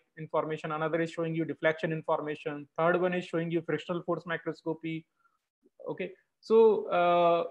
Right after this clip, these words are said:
when you zoom, uh, the height image, the other two panels, uh, get, uh, zoomed, uh, in the same scale. So scale is, uh, the same. So that is the advantage.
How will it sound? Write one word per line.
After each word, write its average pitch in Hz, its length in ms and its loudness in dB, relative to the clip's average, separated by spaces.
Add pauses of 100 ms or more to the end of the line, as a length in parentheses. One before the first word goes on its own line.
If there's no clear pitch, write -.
(120)
when 190 160 2
you 233 180 2
zoom, 208 600 0
uh, 160 540 6 (240)
the 165 140 0
height 175 340 0
image, 202 520 -4 (240)
the 170 140 0
other 170 280 4
two 220 200 -6
panels, 196 520 0 (340)
uh, 160 280 2 (200)
get, 190 280 4 (560)
uh, 156 120 -2
zoomed, 190 540 -4 (480)
uh, 151 280 2 (440)
in 180 100 -4
the 208 80 -6
same 240 320 0
scale. 139 480 -6
So 180 200 -8
scale 220 420 -2
is, 190 300 -6 (100)
uh, 156 280 2
the 147 100 -8
same. 160 400 -4 (480)
So 170 160 -8
that 185 180 0
is 196 60 -8
the 202 100 0
advantage. 180 720 -2